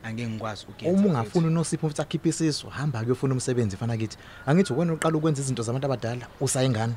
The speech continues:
Speaker 1: Lalela phela Zweli, ngichazele.
Speaker 2: Eh, ayikho into engizoyilalela la, ayikho futhi into ozoyichaza la.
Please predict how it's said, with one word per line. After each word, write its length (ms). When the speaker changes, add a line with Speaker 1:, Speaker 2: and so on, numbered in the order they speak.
Speaker 1:
Lalela 380
phela 200
Zweli, 160
ngichazele. 760
Speaker 2:
Eh, 60
ayikho 220
into 140
engizoyilalela 540
la, 120
ayikho 220
futhi 80
into 140
ozoyichaza 500
la. 80